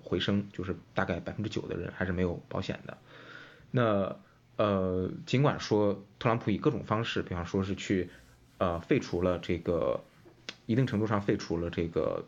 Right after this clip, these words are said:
要求所有人去买保险的这个强制令，呃，并且也在想办法去让这个保险公司能够去不保那些有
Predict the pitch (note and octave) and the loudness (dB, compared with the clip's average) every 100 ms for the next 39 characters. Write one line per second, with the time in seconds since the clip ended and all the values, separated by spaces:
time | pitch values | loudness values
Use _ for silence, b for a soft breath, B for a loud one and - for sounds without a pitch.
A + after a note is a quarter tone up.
0 | - - B2+ B2+ - E2 F2 F#2+ F2+ D#2+ | -8 0 2 2 -2 -4 0 0 0 -2
1 | C2 - - F#2 - E2 - - - E2+ | -6 -8 -6 -6 -4 -8 -8 -10 -8 -6
2 | - - F#2 G#2 F#2+ E2+ B B B B | -6 -6 -4 0 0 0 B B B B
3 | B _ - F#2 F2 E2+ - A2+ G2+ F#2+ | B _ -2 0 0 -2 0 -2 2 0
4 | E2 G2 - E2 A2+ G2+ - - B B | 2 0 0 -2 0 0 -2 -4 B B
5 | _ - - F2+ E2 E2 - - _ - | _ -12 -2 2 2 0 -6 -14 _ -2
6 | A#2 F#2+ E2+ E2 - F2+ - - - - | 0 0 -2 -4 -4 -2 0 0 0 -4
7 | - - G2 F#2 F#2+ - F#2+ E2+ F#2+ E3 | -4 0 2 2 0 0 2 2 2 2
8 | A2 A2 G2+ C#3+ - - F#2 F#2 F#2+ F#2 | 2 -2 0 0 0 -2 -2 0 0 0